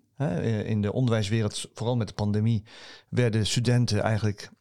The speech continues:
eh, gevraagd om thuis toetsen te maken. En er was een soort tool die dan jou in de gaten kon houden. En die kon dan achterhalen of je afkeek of zo, et cetera.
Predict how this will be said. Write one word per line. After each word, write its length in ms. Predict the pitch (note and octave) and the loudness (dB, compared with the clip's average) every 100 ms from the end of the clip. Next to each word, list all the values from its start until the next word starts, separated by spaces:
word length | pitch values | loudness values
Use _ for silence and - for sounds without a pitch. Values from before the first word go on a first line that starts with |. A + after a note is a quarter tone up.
| _ | _
eh, 240 | G2+ F#2+ F#2 | -2 0 0
gevraagd 580 | - - B2+ C3 A2 - | -2 -2 0 2 0 -2
om 120 | G#2+ | -2
thuis 380 | - C#3+ A#2 - | 0 2 0 -2
toetsen 280 | D3 - | -2 -2
te 100 | - | -2
maken. 380 | D#3+ E3 F3 A#3+ - - - - - | -2 -2 -4 -8 -12 -20 -20 -20 -4
En 100 | B2 | 0
er 60 | |
was 140 | B2+ B2 | 0 0
een 60 | |
soort 340 | A2 A#2 - _ | -2 -4 -10 _
tool 440 | - F3 G#3+ D4+ D4 _ | 0 2 4 0 -4 _
die 180 | - C3+ | -4 2
dan 320 | C3+ C3 B2+ - | 4 2 0 -4
jou 340 | A#2+ B2 B2 | 2 2 4
in 60 | B2 | 0
de 60 | |
gaten 320 | A2 C#3 B2+ - | 0 0 0 -2
kon 120 | G2+ | -6
houden. 260 | D#2+ - - _ _ - | -6 -10 -14 _ _ -4
En 60 | G2 | -2
die 80 | |
kon 160 | G2+ G#2 | 0 2
dan 140 | G2 | 2
achterhalen 520 | F2 - - G#2+ A2 G#2 | 0 -2 -2 0 2 0
of 100 | - | -2
je 140 | - | -4
afkeek 420 | G#2+ - - F2 | -2 -4 -4 -6
of 100 | E2 | -6
zo, 140 | - C#2+ | -10 -8
et 120 | - | -6
cetera. 400 | F#2 E2 - - | -6 -6 -10 -14